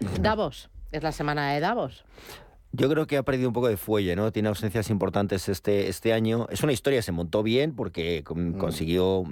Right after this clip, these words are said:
Speaker 3: eh, juntar ahí a todos los líderes políticos, económicos, eh, eh, eh, líderes de opinión, etcétera, del mundo. Eh, pero yo creo que probablemente este, o me da la impresión de que está perdiendo algo de, algo de fuelle.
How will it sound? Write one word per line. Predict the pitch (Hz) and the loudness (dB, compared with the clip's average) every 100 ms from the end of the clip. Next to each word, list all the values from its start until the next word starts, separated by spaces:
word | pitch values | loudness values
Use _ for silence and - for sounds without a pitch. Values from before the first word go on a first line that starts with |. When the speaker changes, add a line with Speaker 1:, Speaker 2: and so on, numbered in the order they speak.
| 87 | -4
Speaker 3:
eh, | |
juntar | 87 92 82 90 | -2 -4 -2 0
ahí | 95 107 | 2 0
a | 85 | 0
todos | 90 | 0
los | 87 | 0
líderes | 90 90 82 | 0 0 -2
políticos, | - 92 92 92 90 | 0 -2 0 -2 -2
económicos, | 95 92 98 92 - 87 85 | -2 2 2 2 0 -2 0
eh, | 82 85 82 - - - | 0 2 0 -4 -18 -4
eh, | 87 85 85 78 82 82 | 2 2 2 0 -2 -2
eh, | 82 78 82 | -2 0 0
líderes | 87 85 87 | 0 0 0
de | 90 | 0
opinión, | 87 87 95 | 0 0 2
etcétera, | 87 85 92 | 0 0 0
del | 87 | 2
mundo. | 101 120 127 143 - - - | 2 4 2 0 -6 -18 -12
Eh, | - 104 101 90 | -2 2 2 2
pero | 101 101 | 2 2
yo | 107 | 0
creo | 123 120 | 0 -2
que | 113 | -2
probablemente | 95 104 107 107 110 | -2 0 0 0 0
este, | 107 - 101 98 90 | -2 0 0 2 0
o | 87 | 0
me | 87 | 2
da | |
la | 95 | 0
impresión | 101 101 104 | 0 0 0
de | |
que | |
está | 92 92 | 0 0
perdiendo | 98 95 | 0 2
algo | 92 92 | 2 2
de, | 90 80 78 | 2 0 0
algo | 78 87 | 0 0
de | 82 | 0
fuelle. | - 80 78 73 | -2 -2 0 -4